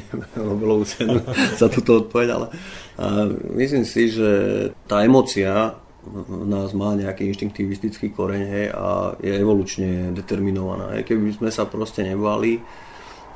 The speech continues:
tak by sme, ja poviem príklad, to napikovali do prvého stromu,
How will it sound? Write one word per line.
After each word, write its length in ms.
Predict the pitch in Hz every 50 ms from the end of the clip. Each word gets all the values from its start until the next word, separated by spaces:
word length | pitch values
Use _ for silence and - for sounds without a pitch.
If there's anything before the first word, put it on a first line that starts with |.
| - - -
tak 320 | - 104 98 98 98 95
by 180 | 95 92 98 98
sme, 400 | 95 104 104 104 101 98 98 98 98 98 98 98 98 98 92 95 - - - - - - - - -
ja 100 | - 98
poviem 320 | - - 101 98 95 92
príklad, 480 | - 107 92 - - 101 95 92 90 -
to 80 | -
napikovali 640 | 92 95 92 92 92 - 92 - 101 95 98 95 95
do 160 | 92 95 90
prvého 320 | - - 101 95 95 104 101
stromu, 400 | - - 95 92 90 90 85